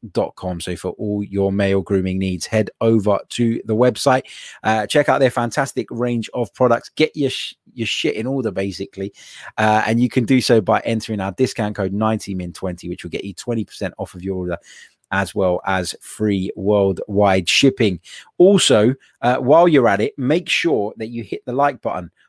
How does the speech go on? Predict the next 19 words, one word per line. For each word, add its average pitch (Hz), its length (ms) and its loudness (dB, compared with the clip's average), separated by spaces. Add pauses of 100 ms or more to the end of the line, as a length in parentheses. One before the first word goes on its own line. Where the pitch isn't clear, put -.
(120)
on 127 180 0
the 123 80 2
video 107 420 2
if 110 200 -6
you 120 80 -4
haven't 113 280 -2
done 110 180 0
so 113 160 -4
already. 101 280 -2
Whether 95 200 -4
you're 107 120 0
watching 131 320 2
us 120 160 0
live 110 320 2
or 123 200 0
watching 123 320 -4
this 98 160 -6
back 95 260 -6
later, 95 340 -8